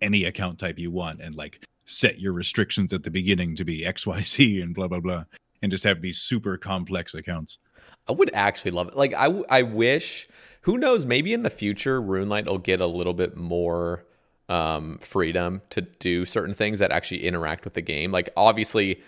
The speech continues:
Speaker 2: with Jagex's permission, like, them, them coming together and
Speaker 1: Yeah.
Speaker 2: just realizing, like, what if you could make a hardcore, chunk-based, whatever
Speaker 1: Mm-hmm.
Speaker 2: the hell else, Ultimate Iron Man, Tile Man mode, like, combine 'em all, and, uh, it's just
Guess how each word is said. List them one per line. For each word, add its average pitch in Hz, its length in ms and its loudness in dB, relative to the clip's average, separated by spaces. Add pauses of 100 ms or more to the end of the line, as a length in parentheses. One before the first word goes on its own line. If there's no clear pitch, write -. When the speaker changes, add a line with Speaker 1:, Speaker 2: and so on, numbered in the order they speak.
(180)
Speaker 2:
with 101 260 4
Jagex's 87 520 4
permission, 80 540 -6
like, 82 260 -8
them, 82 300 -6
them 87 200 -4
coming 85 260 -4
together 82 340 -2
and 85 100 0
Speaker 1:
Yeah. 73 40 -4
Speaker 2:
just - 220 -8
realizing, 82 520 -4
like, 78 260 -12 (500)
what 101 180 6
if - 140 4
you 101 80 0
could 95 160 0
make 87 520 2 (140)
a 92 100 4
hardcore, 87 960 4 (160)
chunk-based, 90 1300 0 (800)
whatever 92 580 4
Speaker 1:
Mm-hmm. 87 100 4
Speaker 2:
the 85 60 4
hell 85 280 2
else, 85 500 2 (100)
Ultimate 87 340 -4
Iron 85 260 0
Man, 85 200 -4
Tile 85 340 0
Man 85 200 -4
mode, 85 160 0
like, 90 160 0
combine 92 440 2
'em 90 80 -2
all, 87 280 4
and, 85 120 -4
uh, 82 60 -4
it's - 280 -6
just - 200 -10